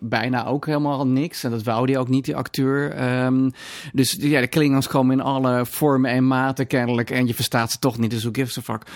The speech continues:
Eh, nee, dat is een beetje flauw wat ik nou zeg, maar ik had, ik had, ik had wel moeite met het Klingon-niveau. Dat, eh,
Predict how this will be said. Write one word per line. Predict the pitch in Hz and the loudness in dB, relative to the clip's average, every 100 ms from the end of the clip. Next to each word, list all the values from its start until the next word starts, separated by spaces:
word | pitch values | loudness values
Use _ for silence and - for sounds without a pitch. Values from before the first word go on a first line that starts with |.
| - | -10
Eh, | 147 | -2
nee, | 135 | 0
dat | 131 117 | 2 0
is | |
een | 113 | 0
beetje | 120 - | -2 -2
flauw | 123 104 | -2 -2
wat | 104 | -2
ik | |
nou | 117 110 | -4 -2
zeg, | 127 127 | -2 0
maar | 131 | 0
ik | 147 | -2
had, | 160 | -4
ik | 165 | -2
had, | 185 | 0
ik | 190 180 170 | 0 0 0
had | 190 | 0
wel | 202 196 | 0 0
moeite | 175 180 202 196 | 2 2 2 2
met | 185 175 | 0 0
het | 170 | -2
Klingon-niveau. | - 202 196 175 - - - 156 160 180 160 160 160 - - - - - 165 - | -2 0 2 0 -2 -4 0 0 2 2 2 2 -2 -8 -20 -18 -18 -18 -14 -2
Dat, | 151 151 - | 0 0 0
eh, | 151 147 | 0 2